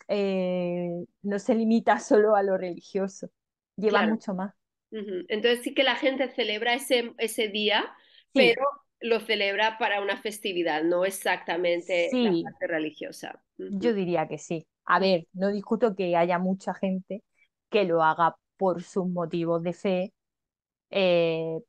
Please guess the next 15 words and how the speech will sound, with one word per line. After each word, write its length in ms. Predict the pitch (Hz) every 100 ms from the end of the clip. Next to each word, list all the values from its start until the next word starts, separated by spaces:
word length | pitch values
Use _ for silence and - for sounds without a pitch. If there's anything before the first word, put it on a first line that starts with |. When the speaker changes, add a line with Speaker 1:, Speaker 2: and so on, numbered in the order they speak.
| _
Speaker 1:
pero, 560 | 220 185 175 170 170 165
mm, 640 | 196 180 170 165 160 160 156 _ _ _ - -
creo 260 | 208 202
que 80 | 214
habrá 200 | 202 190
también 320 | 190 190 190
muchas 300 | 208 220 226 202
otras 520 | 196 202 196 190 190
que 140 | - 190
no. 100 | 160 - _ _ _ -
Esta 180 | 196 240
es 40 |
mi 80 | 226
opinión, 520 | 180 165 170 170 156 156
¿eh? 160 | 180